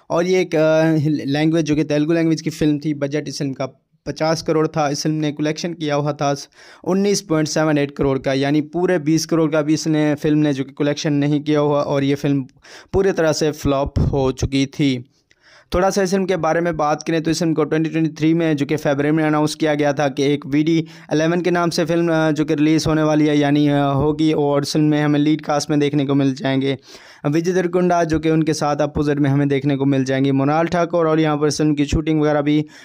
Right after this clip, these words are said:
अ, जो कि स्टार्ट हुई थी और उसके बाद इस फ़िल्म की शूटिंग वगैरह भी, भी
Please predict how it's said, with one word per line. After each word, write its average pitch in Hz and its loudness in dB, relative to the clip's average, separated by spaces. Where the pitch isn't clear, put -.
अ, 143 0
जो 139 -2
कि 151 0
स्टार्ट 147 -2
हुई 139 0
थी 147 0
और 143 0
उसके 139 -6
बाद 143 0
इस 131 -8
फ़िल्म 151 2
की 135 -4
शूटिंग 147 -2
वगैरह 139 0
भी, 139 0
भी 143 -4